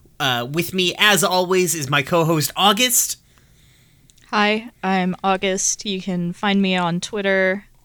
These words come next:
Speaker 2: Oh my god, I was just about to give Zachary's intro for absolutely no good goddamn reason.
Speaker 1: What?
Speaker 2: Okay,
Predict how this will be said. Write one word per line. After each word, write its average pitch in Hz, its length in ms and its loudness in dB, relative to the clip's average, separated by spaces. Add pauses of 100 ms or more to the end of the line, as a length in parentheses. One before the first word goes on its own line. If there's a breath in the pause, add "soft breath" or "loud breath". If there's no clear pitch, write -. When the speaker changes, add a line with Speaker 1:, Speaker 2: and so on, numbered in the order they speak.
(560)
Speaker 2:
Oh 196 160 2
my 175 160 0
god, 170 560 0
I 190 140 4
was 202 180 4
just 220 220 -2
about 185 320 0
to 175 420 2
give 190 240 2
Zachary's 190 640 2
intro 185 420 2
for 190 220 -2
absolutely 196 720 0
no 190 320 4
good 196 260 0
goddamn 180 560 0
reason. 175 600 -4 (220 loud breath)
Speaker 1:
What? 185 200 -10
Speaker 2:
Okay, 175 480 2